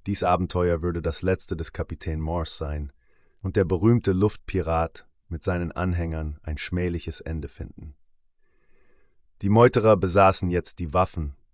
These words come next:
und an dem Jubelgeheul, welches Wilkes und Penn ausstießen, erkannte man, dass die beiden geschickten Männer wohl wussten,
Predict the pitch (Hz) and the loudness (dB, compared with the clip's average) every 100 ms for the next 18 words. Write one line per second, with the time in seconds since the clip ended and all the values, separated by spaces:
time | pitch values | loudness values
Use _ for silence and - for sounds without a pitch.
0 | _ _ _ 92 98 98 95 92 110 113 | _ _ _ -6 -2 0 2 2 2 2
1 | 101 90 82 87 87 85 - 90 85 87 | 2 2 2 2 2 -4 -6 -4 -4 -6
2 | 87 101 101 95 - 85 - 95 92 - | 2 2 2 -4 -6 -8 -2 0 0 0
3 | 95 - - 85 - 80 71 _ _ 85 | -2 -2 -6 -8 -6 -8 -8 _ _ -6
4 | - 107 107 101 92 95 82 - 82 82 | 0 0 2 0 0 0 -2 -6 -4 0
5 | 90 90 85 - 101 - 87 90 90 87 | 2 0 -4 -4 -6 -4 -4 -2 0 -2
6 | 82 80 85 95 - - | -2 -4 -2 -4 -6 -8